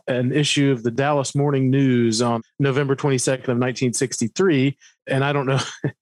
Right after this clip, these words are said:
that, you know, something happened to him on that date that was very important. And the fact that he signed that issue of the newspaper made that signature, that piece of memorabilia,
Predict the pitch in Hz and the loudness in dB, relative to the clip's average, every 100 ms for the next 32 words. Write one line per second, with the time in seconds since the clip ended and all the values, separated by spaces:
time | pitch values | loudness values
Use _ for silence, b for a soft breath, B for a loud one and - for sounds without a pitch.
0 | B - 160 143 127 - 117 151 143 165 | B -2 2 2 0 -2 0 0 0 -2
1 | 165 135 127 170 147 131 139 135 139 151 | -2 0 0 2 2 2 0 0 0 0
2 | 139 131 113 120 123 131 127 117 165 156 | 0 -2 -2 -2 0 0 0 0 -2 0
3 | 131 123 131 147 131 120 127 - 147 165 | 0 0 -2 -2 -2 -2 -2 -2 -2 0
4 | 156 139 139 151 160 - 143 135 120 131 | 0 0 -2 0 0 2 2 2 2 2
5 | 185 190 135 127 135 135 131 135 135 139 | 2 0 0 0 0 -2 0 2 2 2
6 | 131 120 131 151 - 135 123 120 - 120 | 0 0 -2 -2 -2 -2 0 -2 -2 0
7 | 120 117 123 131 - 135 - 120 123 123 | 0 0 0 -2 -2 -2 -2 -2 0 0
8 | 113 123 120 117 113 113 | 0 2 2 2 0 -2